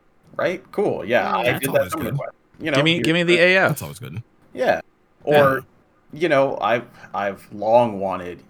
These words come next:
Speaker 1: a little bit of customization. So, like, you finish the quest, and then one of your keystone or, you know, uh, uh, capstone abilities changes a little bit,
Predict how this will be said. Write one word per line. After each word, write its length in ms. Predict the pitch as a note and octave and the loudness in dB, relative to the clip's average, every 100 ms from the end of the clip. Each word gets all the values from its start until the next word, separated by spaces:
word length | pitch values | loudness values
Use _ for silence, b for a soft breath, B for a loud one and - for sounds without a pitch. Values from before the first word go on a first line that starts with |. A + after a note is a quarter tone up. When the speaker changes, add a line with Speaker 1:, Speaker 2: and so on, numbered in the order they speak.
| _ | _
Speaker 1:
a 80 | G#2 | -6
little 360 | G#2 G2+ A2+ A#2 | -6 -4 -2 -2
bit 100 | A#2 | -2
of 100 | A2 | -4
customization. 840 | - A2+ - A2+ A2+ G#2+ A#2+ C3+ C3 - | -4 -4 -6 -10 -6 -6 -6 -10 -12 -12
So, 160 | B2+ G#3 | -6 -4
like, 180 | G3 | -4
you 60 | C3+ | -6
finish 260 | - C#3 C3 | -4 -4 -4
the 80 | |
quest, 320 | A#2 C3 B2 - | -2 0 0 -4
and 140 | A2 G#2+ | -8 -8
then 220 | G2 F#2 | -8 -2
one 200 | A2+ B2 | 0 0
of 140 | A2+ | -2
your 280 | A2+ G#2+ G2 - - | -6 -6 -8 -16 -14
keystone 560 | C#3 C3 B2 A2+ G#2 | -10 -4 -4 -4 -6
or, 140 | G2+ F#2+ | -8 -8
you 140 | F#2+ F#2+ | -10 -10
know, 140 | F#2 | -8
uh, 260 | F#2+ F#2 F#2 - _ _ _ | -8 -8 -10 -18 _ _ _
uh, 180 | G#2+ F#2 | -4 -4
capstone 400 | - C#3 - A#2+ | -2 -2 -2 -6
abilities 520 | G#2 B2+ B2 G2 F#2+ - _ | -2 -2 -2 -4 -10 -16 _
changes 420 | - E3 C3+ F#2 | -6 -4 -4 -8
a 40 | F2 | -12
little 140 | E2 | -14
bit, 100 | - | -16